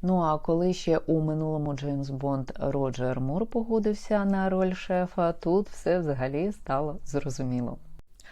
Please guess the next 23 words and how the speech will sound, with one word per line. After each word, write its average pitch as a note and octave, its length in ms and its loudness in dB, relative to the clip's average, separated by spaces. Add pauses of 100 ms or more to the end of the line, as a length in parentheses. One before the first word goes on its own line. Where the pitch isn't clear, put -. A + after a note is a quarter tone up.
(140)
Тодішній D#3+ 460 6
менеджер C#3+ 500 2
гурту C3 400 2
Саймон C3 360 0
Фуллер, G3+ 480 4
е, C#3 100 2
передбачав, D3 580 2
що C#3 180 0
у C3+ 60 2
дев'яносто D3 500 -2
сьомому C#3 380 0
році E3+ 300 0
дівчата C#3 580 -2
посядуть D3 680 0 (100)
перші C3+ 420 4
місця D3 600 0
у C3 200 0
американських C#3+ 840 0
чартах, C#3+ 520 -2
і C3 140 -2
так D3+ 260 0
і F3+ 60 0
сталося. C3 500 -2